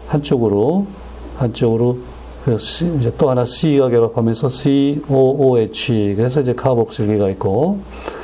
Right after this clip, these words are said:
근데 대개는 카복실기는 이제 중심 탄소에서 우리가 그릴 때 오른쪽에다 이렇게 그리죠. 씨오오에이치가 있고, 그 다음에 왼쪽으로는 C가 이번엔 N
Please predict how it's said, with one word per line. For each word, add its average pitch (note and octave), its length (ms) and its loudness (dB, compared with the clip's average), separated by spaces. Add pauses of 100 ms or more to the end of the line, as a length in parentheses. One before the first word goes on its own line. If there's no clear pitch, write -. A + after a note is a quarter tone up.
(300)
근데 C3+ 220 0
대개는 C3+ 580 2 (320)
카복실기는 B2 840 0
이제 C#3 120 4
중심 A#2+ 360 -2
탄소에서 G#2+ 520 0
우리가 A#2 180 2
그릴 G#2 280 -2
때 G2+ 520 2
오른쪽에다 C3 540 2
이렇게 G2+ 260 0
그리죠. A2 480 0
씨오오에이치가 G2+ 640 0
있고, D#3 380 0 (580)
그 B2+ 60 0
다음에 D3 200 2
왼쪽으로는 B2 680 2
C가 A2 840 0
이번엔 A#2+ 380 2 (540)
N G#2 320 0